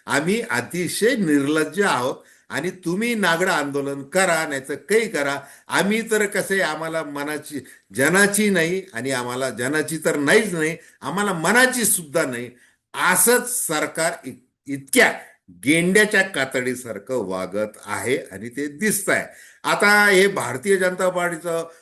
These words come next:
महायुतीचं सरकारच असं आ-, वागत आलेलं आहे का? तर तसं अजिबात नाही. याच्या आधीच्या सरकारांनी सुद्धा अशाच पद्धतीने शेण घातलेलं असतं, वेळेवर मदत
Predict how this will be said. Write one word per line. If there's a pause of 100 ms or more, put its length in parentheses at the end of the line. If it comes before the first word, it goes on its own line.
(100)
महायुतीचं
सरकारच
असं
आ-,
वागत
आलेलं
आहे
का? (380)
तर (100)
तसं
अजिबात
नाही. (180)
याच्या
आधीच्या
सरकारांनी
सुद्धा (100)
अशाच
पद्धतीने (440)
शेण
घातलेलं
असतं,
वेळेवर
मदत